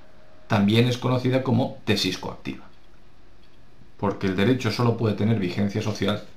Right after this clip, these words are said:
si realmente un sistema jurídico está provisto de mecanismos de coacción.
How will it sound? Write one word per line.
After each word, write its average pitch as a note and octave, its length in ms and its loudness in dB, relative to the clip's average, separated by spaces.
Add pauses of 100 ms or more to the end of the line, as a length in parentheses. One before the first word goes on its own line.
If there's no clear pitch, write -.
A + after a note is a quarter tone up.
(1700)
si - 260 4
realmente G#2 720 2 (460)
un B2+ 160 4
sistema G#2 420 2
jurídico G2+ 640 0 (240)
está - 300 0
provisto G2 560 0 (1200)
de G#2 200 2
mecanismos F2+ 580 -2
de - 80 -12
coacción. - 400 -14